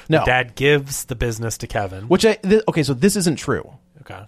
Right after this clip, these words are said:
Speaker 2: Fritz is the one who sells to Jerry Jarrett.
Speaker 1: Oh, okay.
Speaker 2: Kevin did not wanna sell to sell the promotion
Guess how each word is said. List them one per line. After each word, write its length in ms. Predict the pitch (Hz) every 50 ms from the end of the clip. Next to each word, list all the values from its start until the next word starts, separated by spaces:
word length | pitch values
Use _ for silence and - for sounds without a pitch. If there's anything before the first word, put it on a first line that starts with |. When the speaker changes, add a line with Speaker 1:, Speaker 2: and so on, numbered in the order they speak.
| _
Speaker 2:
Fritz 640 | _ - - - - - - 202 226 220 - - - -
is 140 | 147 131
the 100 | 123 143
one 220 | 123 131 143 143 120
who 100 | 120 117
sells 380 | - - - 143 127 127 120
to 80 | - 107
Jerry 280 | 98 107 110 98 98 90
Jarrett. 360 | - 156 82 67 55 - _ -
Speaker 1:
Oh, 380 | 104 101 107 123 135 117 104 110
okay. 180 | 123 - 127 156
Speaker 2:
Kevin 260 | 165 170 180 196 180
did 160 | 143 147 120
not 320 | 117 110 113 113 117 -
wanna 180 | - 113 107 101
sell 520 | - - - 107 92 87 85 80 78 - _ _ _ _ _ _ _ _ _ _ _
to 480 | - - - 147 127 120 117 113 110 101 -
sell 300 | - - - 151 135 120
the 80 | 110
promotion 580 | - - 113 98 90 95 - - - 69 -